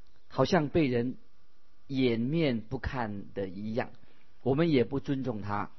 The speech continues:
听众朋友，我们救主耶稣基督，他是多受痛苦、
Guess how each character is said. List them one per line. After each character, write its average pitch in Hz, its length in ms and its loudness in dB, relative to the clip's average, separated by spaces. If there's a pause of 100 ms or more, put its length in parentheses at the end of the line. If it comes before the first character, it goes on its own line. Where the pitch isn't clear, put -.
(480)
听 123 120 -2
众 110 120 -2
朋 107 100 -4
友， 95 320 -2 (560)
我 104 100 -2
们 117 140 2
救 123 180 0
主 104 140 -4
耶 107 160 2
稣 113 160 -4
基 107 160 -6
督， 113 400 -4
他 110 140 -6
是 104 440 -6 (360)
多 147 180 8
受 139 180 4
痛 117 280 -2
苦、 - 260 -8